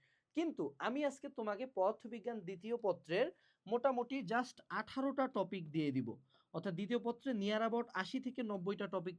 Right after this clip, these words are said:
থাকে আমাদের সৃজনশীল আসার মধ্যে। আমি তার মধ্যে মাত্র আঠারোটা টপিক দিব, যে আঠারোটা টপিক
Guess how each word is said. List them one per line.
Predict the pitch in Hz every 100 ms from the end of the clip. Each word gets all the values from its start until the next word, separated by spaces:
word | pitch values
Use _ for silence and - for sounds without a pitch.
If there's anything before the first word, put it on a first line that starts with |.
| -
থাকে | 170 170
আমাদের | 151 151 156
সৃজনশীল | 151 139 143
আসার | 131 143
মধ্যে। | 139 135 135 269 - _ _ -
আমি | 160 262
তার | - 247
মধ্যে | 233 247
মাত্র | 233 247 -
আঠারোটা | 247 185 - 247 240
টপিক | 233 196 185
দিব, | 156 202
যে | 196 202
আঠারোটা | 165 - 220 233
টপিক | 233 196 175